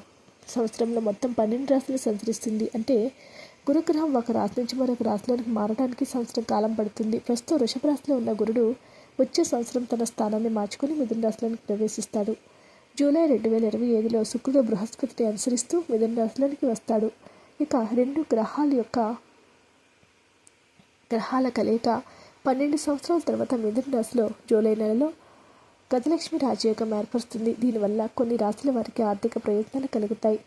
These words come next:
జూలై ఇరవై ఆరవ తేదీన బృహస్పతిన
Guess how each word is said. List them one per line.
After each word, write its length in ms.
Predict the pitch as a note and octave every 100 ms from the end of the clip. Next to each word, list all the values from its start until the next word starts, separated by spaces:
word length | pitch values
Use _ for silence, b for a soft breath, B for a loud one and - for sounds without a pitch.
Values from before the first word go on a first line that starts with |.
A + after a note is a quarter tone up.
| - C#4
జూలై 240 | D#4 F4
ఇరవై 380 | D#4+ - A#3+ A#3
ఆరవ 280 | G3 A#3+ B3
తేదీన 360 | A#3 G#3+ A3+
బృహస్పతిన 840 | A3+ A3 G#3 C4 - - A#3 A3